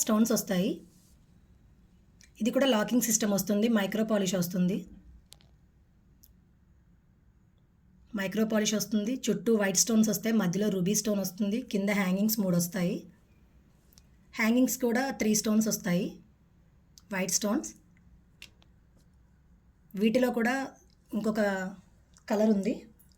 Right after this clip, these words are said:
వైట్ కలర్. ఇది ఫుల్లీ వైట్ స్టోన్స్ వస్తాయి. లాకింగ్ సిస్టమ్ వస్తుంది దీనికి కూడా. ఫుల్లీ సీజర్ స్టోన్స్ వస్తాయి, లాకింగ్ సిస్టమ్ వస్తుంది. త్రీ హ్యాంగింగ్స్ వస్తాయి,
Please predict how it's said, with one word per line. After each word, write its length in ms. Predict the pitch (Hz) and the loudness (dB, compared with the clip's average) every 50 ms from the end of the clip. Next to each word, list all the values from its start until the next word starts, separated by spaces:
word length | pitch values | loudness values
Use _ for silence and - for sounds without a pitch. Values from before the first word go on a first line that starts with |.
| - 202 | -10 -8
వైట్ 200 | 190 190 190 - - | -6 -6 -4 -4 -2
కలర్. 240 | 208 202 247 330 - - - _ - - _ _ - _ - - - - - - - - - - - - - _ _ _ _ _ _ _ _ _ _ _ _ _ _ _ _ _ _ _ _ _ _ _ _ _ _ _ _ _ - - _ _ - | -2 0 0 -2 -4 -8 -16 _ -20 -20 _ _ -20 _ -20 -20 -20 -20 -20 -20 -20 -20 -20 -20 -20 -20 -20 _ _ _ _ _ _ _ _ _ _ _ _ _ _ _ _ _ _ _ _ _ _ _ _ _ _ _ _ _ -20 -20 _ _ -4
ఇది 100 | 226 254 - - | -2 -2 0 2
ఫుల్లీ 260 | 240 226 220 262 277 247 | 4 4 4 4 4 4
వైట్ 180 | 226 208 208 - - | 2 2 2 2 0
స్టోన్స్ 280 | - 220 196 196 196 190 | 2 2 0 0 0 0
వస్తాయి. 360 | 175 - - 190 175 175 208 277 320 - - _ _ _ _ _ - _ _ _ _ _ _ _ _ _ _ _ _ - _ _ _ _ _ _ _ _ _ _ _ _ _ _ _ _ _ _ _ _ _ _ _ _ _ _ _ _ _ _ _ _ _ _ _ _ - - - 190 | -2 -2 0 0 0 0 0 -2 -6 -10 -18 _ _ _ _ _ -20 _ _ _ _ _ _ _ _ _ _ _ _ -20 _ _ _ _ _ _ _ _ _ _ _ _ _ _ _ _ _ _ _ _ _ _ _ _ _ _ _ _ _ _ _ _ _ _ _ _ -16 -10 -8 -6
లాకింగ్ 320 | 190 185 208 233 233 226 247 | -4 -2 0 0 0 0 0
సిస్టమ్ 240 | 214 - 226 202 196 180 | -2 -2 -2 0 0 0
వస్తుంది 260 | 180 - 208 185 170 180 | -2 0 0 0 2 2
దీనికి 220 | 180 185 185 185 - 190 | 2 2 0 -2 -2 -2
కూడా. 180 | 180 175 208 302 - - - - - - | 0 0 0 -2 -6 -10 -14 -20 -18 -10
ఫుల్లీ 280 | - 208 202 202 214 220 220 - | -6 -4 -2 0 2 2 2 2
సీజర్ 280 | 208 185 175 - - - | 0 0 0 0 0 0
స్టోన్స్ 260 | - 202 196 190 - 190 | -2 -2 -2 -2 -2 -2
వస్తాయి, 320 | 180 - - 202 180 185 214 220 202 | -4 -4 -4 -4 -4 -2 -2 -2 0
లాకింగ్ 360 | 180 175 170 196 202 196 - | -2 -2 -2 -2 -2 -2 -2
సిస్టమ్ 280 | 208 185 - 196 180 175 175 | -4 -4 -2 0 0 0 0
వస్తుంది. 340 | 175 - 196 180 180 202 277 - - - - - - - - - _ _ - | 0 0 0 0 0 0 -2 -4 -8 -14 -20 -20 -20 -20 -20 -20 _ _ -4
త్రీ 100 | 226 214 214 185 | 0 2 4 4
హ్యాంగింగ్స్ 380 | 202 190 190 202 214 220 214 208 180 | 4 2 2 4 4 4 4 4 2
వస్తాయి, 280 | - - 185 180 196 | 0 0 0 0 0